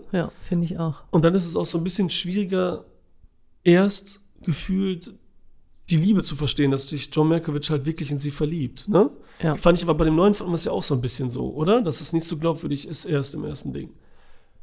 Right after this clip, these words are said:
Speaker 1: Ja, aber da ging's schneller. Hier hab ich's ihm jetzt eigentlich fast gar nicht so richtig abgekauft. Was aber vielleicht auch einfach an dieser Sprache liegt, die man ja einfach nicht mehr so, also wir ja sowieso gar nicht kennen, aber,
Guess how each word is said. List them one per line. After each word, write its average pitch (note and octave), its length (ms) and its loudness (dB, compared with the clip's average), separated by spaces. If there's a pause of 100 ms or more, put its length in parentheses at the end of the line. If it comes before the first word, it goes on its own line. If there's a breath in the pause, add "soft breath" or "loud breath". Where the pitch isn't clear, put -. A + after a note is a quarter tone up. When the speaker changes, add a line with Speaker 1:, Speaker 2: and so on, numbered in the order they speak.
(640 soft breath)
Speaker 1:
Ja, E3 100 6
aber D#3+ 120 8
da D#3+ 140 6
ging's F#3+ 280 6
schneller. D3+ 280 4
Hier D#3 220 2
hab G3 120 4
ich's F#3 140 2
ihm F3 140 2
jetzt E3+ 140 2
eigentlich E3 280 2
fast - 200 -4
gar D#3+ 140 4
nicht A3+ 160 4
so - 100 -4
richtig - 520 -6 (200)
abgekauft. D3+ 760 -2 (160)
Was E3+ 160 2
aber E3+ 180 6
vielleicht F3 380 0
auch E3 100 0
einfach E3+ 300 0
an E3 160 0
dieser D#3 460 0 (520 soft breath)
Sprache F#3 500 2
liegt, D#3 600 -4 (220)
die F3+ 120 2
man E3+ 200 6
ja D#3+ 140 4
einfach D#3 300 -2
nicht D#3+ 220 0
mehr E3 140 4
so, D#3+ 540 2 (180)
also C#3 240 -4
wir D3 120 4
ja D3 120 4
sowieso C#3+ 340 0
gar E3 160 4
nicht F3 180 0
kennen, D#3+ 220 0
aber, D3+ 280 -2